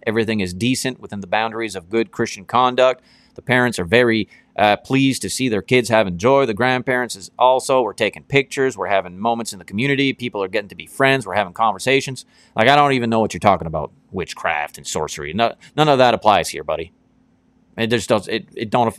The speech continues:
it don't, it don't have anything on us. We're Christians. We've been set free from the bondage of those things.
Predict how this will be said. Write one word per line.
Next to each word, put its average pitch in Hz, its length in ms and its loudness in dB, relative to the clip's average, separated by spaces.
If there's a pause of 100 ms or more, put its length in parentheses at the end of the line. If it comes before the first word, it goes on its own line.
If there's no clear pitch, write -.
it 104 120 -12
don't, 110 260 0
it 104 120 -8
don't 107 160 -2
have 104 160 0
anything 98 380 -4
on 98 180 -2
us. - 480 -10 (1400)
We're 104 140 -4
Christians. 107 480 0
We've 95 140 -10
been 104 100 -2
set 117 260 0
free 123 300 0
from 92 260 -4
the 90 80 -6
bondage 104 440 2
of 90 80 -4
those 90 240 -6
things. - 400 -6